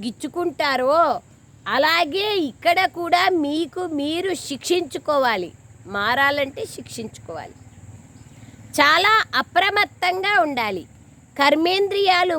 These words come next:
మోసగించడం లేదు కదా అని పరిశీలించుకోవాలి. అక్కడి నుండి పక్కకు వెళ్ళిపోవాలి. అలాగే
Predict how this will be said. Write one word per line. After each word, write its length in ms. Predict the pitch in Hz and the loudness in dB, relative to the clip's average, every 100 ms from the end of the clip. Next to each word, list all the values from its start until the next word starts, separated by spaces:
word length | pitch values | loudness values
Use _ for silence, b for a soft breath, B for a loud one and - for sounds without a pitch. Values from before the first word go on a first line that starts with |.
| 277 | 0
మోసగించడం 840 | 269 294 339 311 349 269 320 330 330 311 | 0 0 -2 0 -4 -2 -2 -2 -2 2
లేదు 240 | 294 285 277 | 2 0 -6
కదా 240 | 302 269 320 370 | -6 0 2 2
అని 140 | 330 285 - | 2 -2 -4
పరిశీలించుకోవాలి. 1200 | 254 269 - 370 349 269 - - 208 185 165 151 - - B B B - | -6 -6 -2 -2 -2 -4 -8 -8 -4 -2 -2 -8 -16 -20 B B B 0
అక్కడి 260 | 254 330 339 | 2 4 2
నుండి 220 | 330 330 359 - | 2 0 -2 -2
పక్కకు 380 | 277 - 349 392 349 | -2 0 -2 0 -2
వెళ్ళిపోవాలి. 760 | 285 285 285 349 311 233 190 - _ _ - - 226 | 0 -2 4 4 4 0 -4 -10 _ _ -20 -6 0
అలాగే 380 | 285 320 381 | 2 0 -2